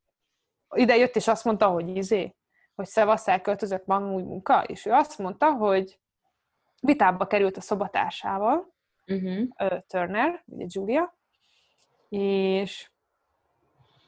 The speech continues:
Speaker 1: öm, vitába került a szobatársával, és ezért jött, ö,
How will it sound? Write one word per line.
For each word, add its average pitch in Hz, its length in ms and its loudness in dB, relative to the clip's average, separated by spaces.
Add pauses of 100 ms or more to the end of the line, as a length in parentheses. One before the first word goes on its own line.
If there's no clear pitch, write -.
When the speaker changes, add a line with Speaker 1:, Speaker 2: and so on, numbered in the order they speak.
(2250)
Speaker 1:
öm, 202 720 0 (1200)
vitába 226 340 2
került 202 260 0
a 180 360 2 (100)
szobatársával, 254 760 2
és 185 140 -4
ezért 180 320 -4
jött, 180 380 -6
ö, 165 280 -4